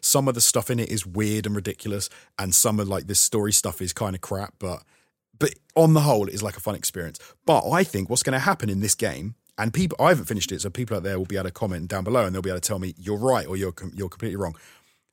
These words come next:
I think they are building a completely open Star Wars world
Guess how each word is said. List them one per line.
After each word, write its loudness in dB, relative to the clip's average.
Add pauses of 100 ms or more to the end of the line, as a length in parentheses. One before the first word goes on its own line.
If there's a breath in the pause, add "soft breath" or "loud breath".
(140)
I 6
think 2
they 2
are 2
building 2 (920 soft breath)
a -16
completely 2 (100)
open 8
Star 4
Wars 0
world 0